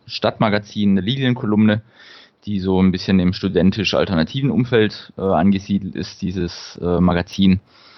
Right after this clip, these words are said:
Und ja, alles in allem, die Lilien sind so mein Schwerpunkt, wie rauszuhören ist. Und ich denke, wie du auch, wenn ich deinen, äh, Skype-Account richtig deute,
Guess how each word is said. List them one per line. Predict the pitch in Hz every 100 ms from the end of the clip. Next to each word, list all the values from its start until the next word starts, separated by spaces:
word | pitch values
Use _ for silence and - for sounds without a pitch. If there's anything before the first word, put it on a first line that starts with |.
| - - _ -
Und | 104 98 95 92 90 90 - - - - 92
ja, | 92 90 82 76 110 -
alles | - 101
in | 107
allem, | 53 90 113 123 123 123
die | 101
Lilien | 110 110 110
sind | 101
so | 107 101 101
mein | 98 95 98
Schwerpunkt, | 101 120 139 123
wie | 113
rauszuhören | 107 123 - 113 110 110 -
ist. | 107 - - -
Und | 87 95 98 98 98 98 - - _ _ _ _ _ _ _
ich | 95 -
denke, | 90 90 - 95 90 87 107 - _
wie | 95 95 98
du | 101 104
auch, | - 101 110
wenn | 98
ich | 101
deinen, | 98 92 92 92 110 117 -
äh, | 92 87
Skype-Account | 90 - 87 - - - 110 90 90
richtig | - - -
deute, | 87 92 - 85 110